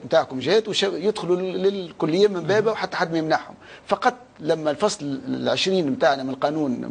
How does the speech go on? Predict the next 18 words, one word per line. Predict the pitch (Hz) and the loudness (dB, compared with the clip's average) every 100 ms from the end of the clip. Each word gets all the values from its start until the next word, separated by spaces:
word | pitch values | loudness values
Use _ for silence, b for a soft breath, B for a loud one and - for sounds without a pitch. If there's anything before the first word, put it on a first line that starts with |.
| 117 - B | -10 -12 B
من | 147 | 0
النظام | 160 160 143 | 2 2 2
الداخلي | 131 202 233 208 | 2 2 2 0
ينص | 185 208 175 | 0 0 0
على | 160 170 | 0 0
لما | 175 175 156 - | 0 -2 -4 -4
تتقدم | 190 - 214 226 | -4 0 2 2
بخدمة | 214 - 156 117 107 - - - - - B B B - | 0 0 -2 -4 -10 -18 -20 -20 -20 -20 B B B -6
تطلب | 190 190 160 | -2 2 2
خدمة | 208 190 190 | 2 0 0
من | 180 180 | -2 2
عون | 180 214 | 2 2
في | 175 | -2
الإدارة | 180 156 156 185 | -2 2 4 4
وفي | 202 - | 4 2
المكتبة، | 190 180 - 131 | 0 -2 0 0
يلزمها | 165 202 | 2 0
تكون | 185 220 226 | 0 0 -2